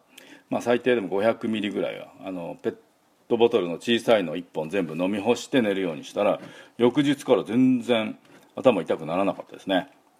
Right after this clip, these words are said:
これ、あの、あるアメリカ人に聞いて、めっちゃくちゃ飲むやつがいるんですけど、あの、「大丈夫なの？そんな飲んで」って。「俺ね、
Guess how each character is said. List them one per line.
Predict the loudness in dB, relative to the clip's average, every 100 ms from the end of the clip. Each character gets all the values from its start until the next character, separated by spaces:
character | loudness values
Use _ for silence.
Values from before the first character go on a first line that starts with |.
| _ -20 _ _ -4
こ | 4
れ、 | 6
あ |
の、 | 6
あ | 4
る |
ア | 4
メ | 2
リ |
カ | 2
人 | -2
に | -6
聞 | -10 -12
い |
て、 | -14 -14 _ -16 -4
め | -4
っ | -2
ち | -2
ゃ | 2
く |
ち | 6
ゃ |
飲 | 6
む | 4
や | 0
つ | -6
が |
い | -8
る | -8
ん |
で | -10
す | -10
け | -6
ど、 | -4 -6 -16 -20 _
あ | -6 -4
の、 | -4 -4
「大 | -4 2
丈 | 2
夫 |
な | 2
の？ | -2
そ | -4
ん |
な | -4
飲 | -4
ん | -8
で」 | -12
っ |
て。 | -8 0
「俺 | 0
ね、 | 0 -6